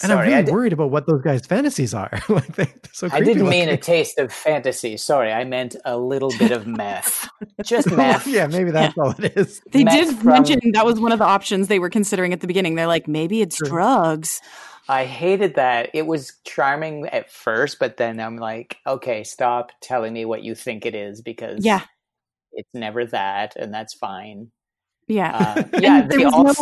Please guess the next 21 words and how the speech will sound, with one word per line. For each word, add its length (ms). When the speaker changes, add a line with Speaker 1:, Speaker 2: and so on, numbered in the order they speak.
Speaker 2:
they 160
all 220
seemed 440
like 180
they 120
were 100
talking 440
off 220
the 60
top 280
as 120
if 140
they've 200
all 260
seen 360
seven 340
seasons 420
of 120
Fantasy 440
Island. 400
<laughs> 40